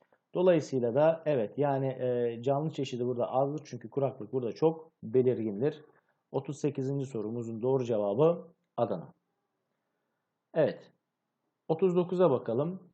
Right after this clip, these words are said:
Türkiye'de bin dokuz yüz altmış yılından itibaren başta Almanya olmak üzere Avrupa ülkelerine doğru olan işçi göçü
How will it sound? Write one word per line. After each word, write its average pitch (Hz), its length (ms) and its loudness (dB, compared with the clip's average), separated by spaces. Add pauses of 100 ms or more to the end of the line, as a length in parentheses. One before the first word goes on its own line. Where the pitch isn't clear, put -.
(520)
Türkiye'de 175 720 2 (200)
bin 143 220 -2
dokuz 185 200 2
yüz 175 60 4
altmış 180 340 0
yılından 147 220 -2
itibaren 135 720 -2
başta 131 380 -4
Almanya 143 480 2
olmak 131 320 0
üzere 123 420 -4 (760)
Avrupa 151 420 4
ülkelerine 131 640 -2
doğru 131 220 2
olan 127 400 0
işçi 127 300 -8
göçü 143 540 -2